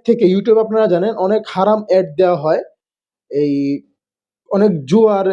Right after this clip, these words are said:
বেটিং সাইট প্রমোশনের অ্যাড দেওয়া হয় YouTube-এ। আপনি যদি এটা থেকে যদি মুক্ত হতে চান এবং মুক্তি পেতে চান, তাহলে আমি মনে করি আপনাকে মাহফিল অ্যাপটি আপনাকে ব্যবহার করতে হবে।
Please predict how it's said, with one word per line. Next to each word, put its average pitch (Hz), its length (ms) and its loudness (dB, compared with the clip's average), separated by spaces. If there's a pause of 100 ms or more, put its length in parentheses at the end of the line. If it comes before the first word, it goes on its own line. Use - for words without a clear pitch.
(100)
বেটিং 190 440 0
সাইট 196 460 -2 (120)
প্রমোশনের 190 540 2
অ্যাড 156 180 2 (100)
দেওয়া 135 200 2
হয় 113 200 -12 (800)
YouTube-এ। 139 420 -10 (580)
আপনি 196 220 -2
যদি 208 180 -2
এটা 202 200 2
থেকে 208 220 0
যদি 196 240 -4
মুক্ত 202 360 0 (500)
হতে 226 280 0
চান 156 160 -4
এবং 180 300 -2 (320)
মুক্তি 208 280 -4
পেতে 233 220 0
চান, 240 160 -2 (100)
তাহলে 196 300 -2 (380)
আমি 185 120 0
মনে 196 260 0
করি 208 140 2
আপনাকে 196 380 0 (640)
মাহফিল 185 600 -2 (920)
অ্যাপটি 180 320 -6
আপনাকে 175 380 -2
ব্যবহার 170 340 -2
করতে 165 300 -8
হবে। 156 260 -4